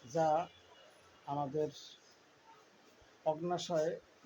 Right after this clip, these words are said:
বা প্যানক্রিয়াস হতে নিঃসৃত হয়। এর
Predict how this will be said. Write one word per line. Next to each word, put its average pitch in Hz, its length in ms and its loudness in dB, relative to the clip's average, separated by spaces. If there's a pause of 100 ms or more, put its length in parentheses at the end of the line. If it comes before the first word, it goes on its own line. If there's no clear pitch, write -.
বা 135 100 2 (1000)
প্যানক্রিয়াস 165 680 0
হতে 165 200 -2 (880)
নিঃসৃত 160 400 -4 (120)
হয়। 147 180 -4 (1900)
এর 160 80 -2